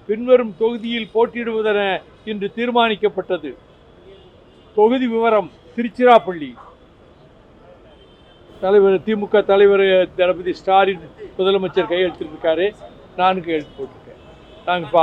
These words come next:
ஆட்சி மன்ற குழு மூணு மணிக்கு நாங்க வச்சிருக்கிறோம். அதை முடிச்சிட்டு, அதுல தேர்வு பண்ணி முடிச்சதுக்கு பிறகு, அது எங்க கூட்டத்தை முடிச்சிட்டு, அது பிறகு நான் அண்ணா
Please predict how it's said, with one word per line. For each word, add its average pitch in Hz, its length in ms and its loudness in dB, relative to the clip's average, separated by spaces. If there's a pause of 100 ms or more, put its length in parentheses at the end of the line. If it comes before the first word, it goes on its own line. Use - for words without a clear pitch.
ஆட்சி 208 240 2
மன்ற 208 220 0 (100)
குழு 190 180 2 (920)
மூணு 185 240 -2
மணிக்கு 185 280 -2
நாங்க 156 180 -2
வச்சிருக்கிறோம். 143 560 -8 (680)
அதை 170 200 0
முடிச்சிட்டு, 233 500 -8 (800)
அதுல 180 220 -4 (100)
தேர்வு 214 320 4 (280)
பண்ணி 180 260 -4
முடிச்சதுக்கு 170 500 -6
பிறகு, 185 220 -2
அது 190 160 -4
எங்க 151 160 -10
கூட்டத்தை 190 340 -2
முடிச்சிட்டு, 175 460 -6 (800)
அது 175 180 0
பிறகு 190 220 -2 (320)
நான் 147 760 -10 (1400)
அண்ணா 175 240 -4